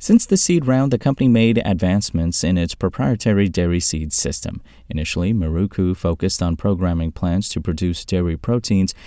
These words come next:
that could be extracted from seeds. That approach has since expanded to leverage interactions between recombinant dairy casein and native plant proteins, with or without improved fatty acid profiles.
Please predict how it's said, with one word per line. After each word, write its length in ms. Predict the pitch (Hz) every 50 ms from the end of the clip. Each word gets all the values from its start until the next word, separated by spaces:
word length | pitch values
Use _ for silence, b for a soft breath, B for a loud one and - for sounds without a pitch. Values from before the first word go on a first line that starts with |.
| B B B
that 140 | - 95 95
could 160 | - 175 185
be 200 | 190 - - -
extracted 600 | 123 - - - - 110 101 95 95 - 107 101
from 200 | - - 117 113
seeds. 500 | 107 - - 175 139 87 - - - - b b b b b b -
That 240 | - 95 139 196 226
approach 320 | 202 - - 135 135 -
has 180 | - 131 123 -
since 320 | - - 240 226 - - -
expanded 580 | 110 - - - - - 107 107 104 92 87 -
to 140 | - 98 85
leverage 420 | 80 90 92 87 90 87 82 -
interactions 680 | 92 85 - - 82 82 82 85 85 - - 87 85
between 460 | - - 82 - - 104 95 87 82
recombinant 640 | 82 80 - - 123 131 131 120 110 98 90 - - 98
dairy 360 | - 90 90 87 85 85 85
casein 560 | - - 143 151 - - - 80 80 87 B B B B B B B -
and 320 | - 131 135 127 117 107 104
native 340 | 104 95 92 90 92 87 -
plant 300 | - - 82 80 82 -
proteins, 580 | - 95 92 87 - - 80 80 78 78 - B B B B B B
with 320 | - 87 85 - - - - -
or 160 | 92 85 80
without 460 | 76 80 80 101 123 131 104 80 - -
improved 480 | - 98 85 - 90 82 80 80 -
fatty 380 | - - - 90 80 78 80 80
acid 340 | 78 78 76 - - - -
profiles. 680 | - 104 104 95 - 82 73 67 55 53 - - - -